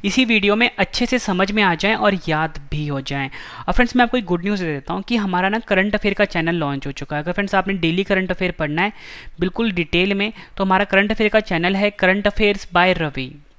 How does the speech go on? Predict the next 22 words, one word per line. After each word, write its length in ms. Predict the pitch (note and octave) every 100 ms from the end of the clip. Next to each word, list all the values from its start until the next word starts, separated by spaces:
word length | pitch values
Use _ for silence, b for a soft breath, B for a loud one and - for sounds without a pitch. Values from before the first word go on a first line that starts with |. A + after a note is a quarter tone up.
| - -
यहाँ 100 | D3+
पे 100 | D#3
लिख 120 | D3+
देता 220 | D#3+ D3+
हूँ 60 | E3+
मैं 100 | F#3+
Current 360 | A3 E3+ E3+ F#3
Affairs 400 | F#3 G3 G3+ G3
by 360 | F3 F3 F#3 E3+
रवि। 280 | D#3 G3 A#3 B B B
लिंक 280 | - G3+ A#3+
मैंने 220 | A#3 A#3
वीडियो 260 | A#3 F#3 F#3+
के 120 | G#3
डिस्क्रिप्शन 480 | G3 F3+ F#3 E3+ G#3
में 140 | G#3+
दिया 180 | F3+ F3
हुआ 160 | F3+ G3
है 60 |
और 60 | G3+
वैसे 280 | F3 D#3+ G3+
आप 220 | F#3+ -